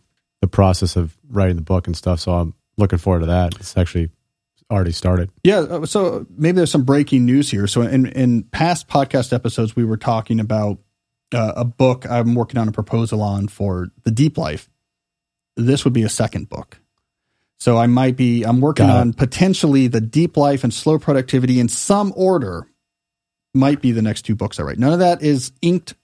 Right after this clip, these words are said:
Speaker 2: you know, none of that's actually written down or signed, or none of it's official. Uh, but that, that's what I'm currently thinking, is those might be the next two books I write.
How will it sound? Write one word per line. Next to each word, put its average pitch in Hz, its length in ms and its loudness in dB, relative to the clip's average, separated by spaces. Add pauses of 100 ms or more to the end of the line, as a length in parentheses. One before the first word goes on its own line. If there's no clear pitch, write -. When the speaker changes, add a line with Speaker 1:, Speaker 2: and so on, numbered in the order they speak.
(340)
Speaker 2:
you 131 100 2
know, 135 220 0
none 127 140 0
of 135 40 2
that's 139 200 0
actually 131 380 -2
written 123 320 -2
down 135 400 0
or 120 80 -2
signed, 131 520 0
or 107 180 -2 (300)
none 123 260 -2
of 135 60 0
it's 139 120 -2
official. 160 540 0 (540)
Uh, 104 180 0
but 113 120 0
that, 135 200 0
that's 147 160 0
what 135 80 0
I'm 120 80 0
currently 110 300 -2
thinking, 107 300 -2
is - 100 -8
those 117 200 0
might 117 180 -2
be 117 60 -2
the 104 100 -4
next 101 180 -4
two 104 120 -8
books - 240 -8
I 80 80 -8
write. 71 240 -10